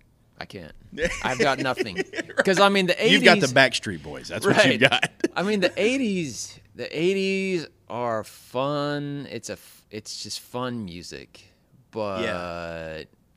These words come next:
Speaker 1: how much quality is there? I mean, yeah, you had U two during that,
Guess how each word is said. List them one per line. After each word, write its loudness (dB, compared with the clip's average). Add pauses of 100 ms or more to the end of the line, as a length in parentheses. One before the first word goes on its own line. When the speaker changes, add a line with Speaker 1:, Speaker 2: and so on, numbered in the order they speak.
Speaker 1:
how -10
much -12
quality -10
is -16
there? -20 (440)
I -20
mean, -14
yeah, -10
you -12
had -14
U -14
two -14
during -16
that, -12